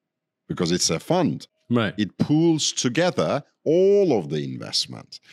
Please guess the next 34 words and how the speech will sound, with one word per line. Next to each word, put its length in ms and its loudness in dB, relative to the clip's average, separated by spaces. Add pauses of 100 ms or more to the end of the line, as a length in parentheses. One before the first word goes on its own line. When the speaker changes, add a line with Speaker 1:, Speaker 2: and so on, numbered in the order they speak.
(300)
Speaker 1:
So 180 0
what 220 2
does 200 2
that 200 2
tell 240 -4
you? 240 -10 (440)
That 520 -2 (540)
rather 340 4
than 260 4
you 240 4
going 360 2
out 240 0
there 280 2
and 140 2
buying 380 2
one 240 2
property 560 -2
in 220 0
Istanbul, 720 -2 (340)
the 100 2
fund 460 2
goes 320 0
out 320 -4
there 380 0 (520)
and 480 2 (100)
wheels 580 2
and 200 4
deals 680 2 (260)
and 220 4
uses 1000 2
its 240 0
massive 640 2
bargaining 560 0
power 500 -2